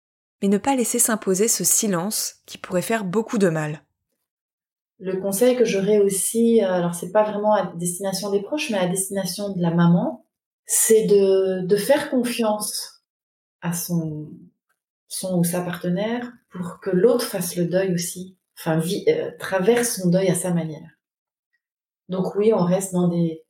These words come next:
Speaker 2: dans des schémas où la femme a plus de facilité à être en contact avec ses émo-, émotions, avec les larmes, et cetera, et l'homme peut-être moins. Voilà, c'est très cliché, mais ça reste malgré tout encore d'actualité. Et du coup, il y a beaucoup de mamans qui se disent, « Mais, euh,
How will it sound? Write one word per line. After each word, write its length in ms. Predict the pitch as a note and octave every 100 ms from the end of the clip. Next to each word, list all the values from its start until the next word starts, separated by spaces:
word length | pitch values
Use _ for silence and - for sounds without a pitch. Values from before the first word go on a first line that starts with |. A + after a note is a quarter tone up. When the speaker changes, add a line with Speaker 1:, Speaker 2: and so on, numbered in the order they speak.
| _ _ _ _ -
Speaker 2:
dans 140 | F3
des 100 | F3
schémas 600 | F3 - F3+ E3 F3 F#3+
où 60 | F3+
la 120 | E3
femme 300 | - E3 E3+
a 60 | E3
plus 280 | - F3+ F3+
de 60 |
facilité 600 | F#3 F#3 - F#3 F3 F3
à 80 | E3
être 160 | E3 E3+
en 60 |
contact 280 | F3 E3+ E3+
avec 120 | E3+
ses 140 | - E3+
émo-, 100 | D#3+ D#3+
émotions, 680 | E3 D#3+ - D#3 D#3+ E3 E3+
avec 280 | D#3+ D#3 E3
les 140 | D#3+
larmes, 340 | D#3 E3 E3+ E3
et 20 |
cetera, 540 | - - D3 D3+ D#3+
et 80 | D#3
l'homme 220 | D3+ D3+
peut-être 340 | E3+ - D#3+ D#3
moins. 220 | C#3+ E3
Voilà, 160 | -
c'est 160 | - F#3
très 180 | - F3+
cliché, 340 | E3+ - E3 D#3+
mais 100 | - _ _ _ _ -
ça 160 | - E3
reste 400 | D3 D#3+ D#3+ -
malgré 340 | E3+ D#3 D#3 E3+
tout 220 | - -
encore 400 | E3+ D#3+ E3+ E3+
d'actualité. 760 | D#3+ - D#3+ D#3 - D#3 F3+ _ _ -
Et 80 | F3
du 100 | F#3
coup, 100 | C4
il 40 |
y 40 |
a 60 | A#3
beaucoup 200 | - B3+
de 40 |
mamans 320 | G#3+ F3+ G#3+ A#3
qui 100 | -
se 140 | F3+
disent, « 300 | E3+ G3 F#3
Mais, 240 | E3+ D#3+
euh, 100 | D#3